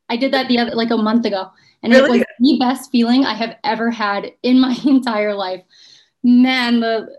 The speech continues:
Speaker 1: the
Speaker 2: Ah.
Speaker 1: confidence and self-respect I felt was just unmatched. Like, it, it was great.
Speaker 2: Well, you realistically don't know what anybody you follow. Like, that's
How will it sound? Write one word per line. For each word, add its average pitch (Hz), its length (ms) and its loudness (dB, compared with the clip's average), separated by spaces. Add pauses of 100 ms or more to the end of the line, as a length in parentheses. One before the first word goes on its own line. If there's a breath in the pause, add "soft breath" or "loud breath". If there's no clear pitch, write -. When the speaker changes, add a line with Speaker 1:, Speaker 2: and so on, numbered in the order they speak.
Speaker 1:
the 214 320 -6
Speaker 2:
Ah. 190 400 -2 (300)
Speaker 1:
confidence 214 760 -4 (160)
and 185 440 -10
self-respect 208 880 -10
I 185 180 -10
felt 185 360 -12
was 175 220 -12
just - 600 -18 (880)
unmatched. 180 680 -12
Like, 175 220 -14
it, 180 320 -12 (100)
it 175 120 -14
was 170 140 -18
great. - 340 -16 (360)
Speaker 2:
Well, 233 100 -8
you 240 140 -4
realistically 240 540 -4
don't 175 180 -6
know 165 100 -6
what 165 260 -8
anybody 165 420 -4
you 151 100 -4
follow. 143 560 -4
Like, 156 200 -6
that's 165 220 -4